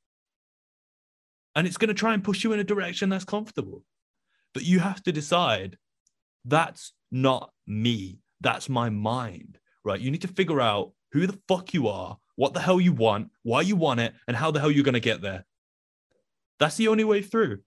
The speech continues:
And I think next week, we've had a lot of serious episodes. Um, and I can feel myself getting quite intense.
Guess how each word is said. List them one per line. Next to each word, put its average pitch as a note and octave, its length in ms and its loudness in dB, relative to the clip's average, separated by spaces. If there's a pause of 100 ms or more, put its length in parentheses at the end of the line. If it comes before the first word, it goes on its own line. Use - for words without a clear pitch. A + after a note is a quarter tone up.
(140)
And D3 80 -4
I E3 60 -2
think E3+ 220 -4
next G#3 280 0
week, F#3 320 0 (880)
we've D3 120 0
had G3+ 140 2
a F#3+ 40 2
lot F#3+ 160 4
of D#3+ 80 -8
serious C3 420 0
episodes. - 600 -8 (320)
Um, F#2 420 -8 (1400)
and A2+ 100 -4
I B2+ 60 0
can B2 140 -6
feel D3+ 200 0
myself A#2+ 360 -2
getting A2+ 200 0
quite G#2+ 240 0
intense. G2 640 -6